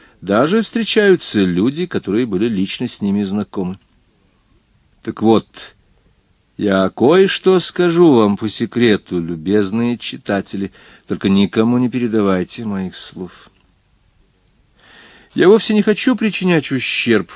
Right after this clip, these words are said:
почтенным отцам семейств, которые зарабатывают, выступая в роли Чичероне. Но если вы поедете в Марсель,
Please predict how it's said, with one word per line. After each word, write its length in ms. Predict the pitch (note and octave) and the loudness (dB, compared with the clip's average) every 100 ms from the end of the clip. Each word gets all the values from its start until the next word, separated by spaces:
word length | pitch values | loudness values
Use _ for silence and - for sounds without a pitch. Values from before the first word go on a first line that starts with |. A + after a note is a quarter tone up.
| - | -2
почтенным 720 | A2 G#2 - A#2 A2 G#2 G#2 | 0 0 -2 0 2 2 2
отцам 560 | G#2 - - A2 G2 | 0 -2 0 2 2
семейств, 920 | F2+ - G#2+ G2 E3 G#3+ - - - - | -2 -6 -2 0 0 -2 -4 -10 -16 -10
которые 380 | F#2+ F#2 F2+ | -6 0 0
зарабатывают, 920 | E2+ F#2 F#2 E2+ G#2+ - C#3+ D3 D#3 A2 | 2 2 0 2 0 0 -4 -4 -4 -6
выступая 520 | G2 - - G2 F#2+ | -10 -8 -4 -2 0
в 80 | F#2 | 0
роли 280 | F#2+ F#2 | 2 0
Чичероне. 960 | F2+ - G2+ E2+ - F#2+ F#2 F3+ G3+ - _ _ _ _ _ _ _ _ _ _ _ _ _ - - - | -2 -6 -8 -6 -2 0 0 0 -2 -4 _ _ _ _ _ _ _ _ _ _ _ _ _ -20 -20 -14
Но 100 | - | -4
если 240 | G#2 G2+ A2+ | -2 0 0
вы 100 | G2+ | 2
поедете 500 | G#2 G#2 F#2 - F#2+ | 4 4 2 -2 0
в 40 | |
Марсель, 560 | G2+ F#2+ - - F#3 | 0 0 -2 0 0